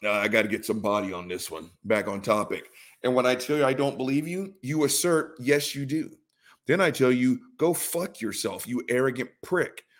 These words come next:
Then you get to say, "Pizza sleeps fast under the West, therefore the Mudge." Then I ask you, "Did you just have a fucking stroke?" Then you say, "If there is no God, what's wrong with rape, slavery,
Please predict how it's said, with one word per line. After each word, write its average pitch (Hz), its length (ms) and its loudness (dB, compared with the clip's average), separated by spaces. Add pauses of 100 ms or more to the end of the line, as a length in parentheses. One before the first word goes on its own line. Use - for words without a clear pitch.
(280)
Then 165 240 4
you 147 140 0
get 127 260 2
to 113 80 -4
say, 147 260 4
"Pizza 156 360 -8
sleeps 160 260 -4
fast 135 420 -2
under 131 160 0
the 123 100 0
West, 117 380 0
therefore 113 320 2
the 110 100 -2
Mudge." 147 400 -4 (300)
Then 156 160 6
I 151 120 6
ask 131 380 0
you, 156 360 -2 (720)
"Did - 120 -8
you 156 120 -6
just 339 180 -2
have 254 180 -2
a 247 60 2
fucking 196 420 0
stroke?" 156 400 4 (380)
Then 139 420 6
you 143 180 -2
say, 139 560 2
"If 120 140 0
there 135 180 2
is 139 140 2
no 135 140 2
God, 147 480 4
what's 135 320 4
wrong 139 240 2
with 123 220 0
rape, 143 220 4
slavery, 156 600 4